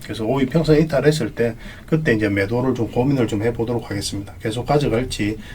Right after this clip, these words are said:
아니면 정리를 할지 그때 그거는 그때 가서 이제 판단을 좀 해봐야 될 부분이 있을 것 같아요.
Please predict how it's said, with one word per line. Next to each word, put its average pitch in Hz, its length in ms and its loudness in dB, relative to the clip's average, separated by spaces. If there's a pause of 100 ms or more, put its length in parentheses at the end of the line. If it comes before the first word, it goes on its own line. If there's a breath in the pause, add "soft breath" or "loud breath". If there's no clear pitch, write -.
아니면 110 240 -2
정리를 123 380 2
할지 113 360 -4 (140)
그때 117 260 -2
그거는 120 360 2 (120)
그때 156 280 0
가서 120 260 2
이제 110 140 -2
판단을 127 320 -2
좀 110 160 0
해봐야 123 280 2
될 110 140 0
부분이 110 320 -4
있을 101 240 -6
것 101 120 -6
같아요. - 260 -8